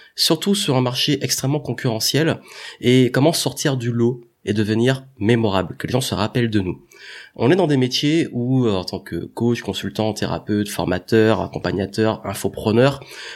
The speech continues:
euh, des métiers où il y a des marchés très concurrentiels, un marché qui est en expansion de plus en plus, et où on se rend compte qu'il est de plus en plus difficile,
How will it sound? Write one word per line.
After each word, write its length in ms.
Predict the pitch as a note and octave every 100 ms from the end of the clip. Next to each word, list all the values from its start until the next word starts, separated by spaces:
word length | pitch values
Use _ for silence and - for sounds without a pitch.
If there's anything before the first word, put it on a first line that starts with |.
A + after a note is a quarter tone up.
| -
euh, 180 | G2+ G2+
des 100 | G#2
métiers 580 | G#2 G2+ - C#3+ D3 C#3
où 400 | A#2+ C3+ C#3+ - -
il 80 | G#2+
y 40 | G#2+
a 320 | G#2 - -
des 120 | G2+
marchés 340 | G2+ G2+ - A#2
très 180 | - C3
concurrentiels, 640 | B2 - G2+ G#2 B2 C3
un 40 |
marché 280 | G#2 F#2+ -
qui 100 | -
est 40 | F2+
en 140 | F2+
expansion 520 | B2+ - A#2+ - C3
de 80 | A#2+
plus 220 | - A2
en 80 | G#2
plus, 300 | - C3+ - - - - -
et 120 | - B2
où 40 |
on 120 | B2+
se 80 | -
rend 120 | A#2+
compte 300 | - D3 D3
qu'il 140 | - A#2+
est 40 |
de 100 | A#2
plus 180 | - C3
en 80 | A#2
plus 180 | B2+
difficile, 680 | G#2+ A#2 - A2+ - B2+ C3